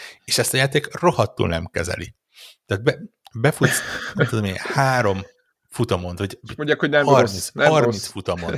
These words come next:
Speaker 2: <laughs>
Speaker 1: egymás után elsőnek, és a harmincegyedik előtt a, az átvezető az az lesz, hogy a, a te csapatod az utolsó előtti helyen van, és nagyon szenvednek, de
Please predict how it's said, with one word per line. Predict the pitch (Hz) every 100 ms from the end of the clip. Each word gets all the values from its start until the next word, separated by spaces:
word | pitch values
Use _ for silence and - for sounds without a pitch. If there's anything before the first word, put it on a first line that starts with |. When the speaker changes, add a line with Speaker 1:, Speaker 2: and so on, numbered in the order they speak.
| - 120 -
Speaker 2:
<laughs> | _ _ -
Speaker 1:
egymás | 113 104 95 -
után | 98 92 -
elsőnek, | 90 90 92 - 95 117 - _ _ _ - _ - - _
és | - - -
a | - 98 101 - -
harmincegyedik | - 160 131 101 113 107 95 -
előtt | 107 113 107 -
a, | 95 -
az | - 92
átvezető | 123 123 104 104 -
az | 92
az | 107 107
lesz, | 95 95 -
hogy | 95
a, | 92 92 - - -
a | -
te | 135
csapatod | 135 117 - 107 107
az | 101 135
utolsó | 131 117 101 -
előtti | 113 110 95 -
helyen | 95 117 110 98 92
van, | 110 113
és | 104 107 -
nagyon | 110 120 120 104
szenvednek, | 98 - 107 104 101 104
de | 104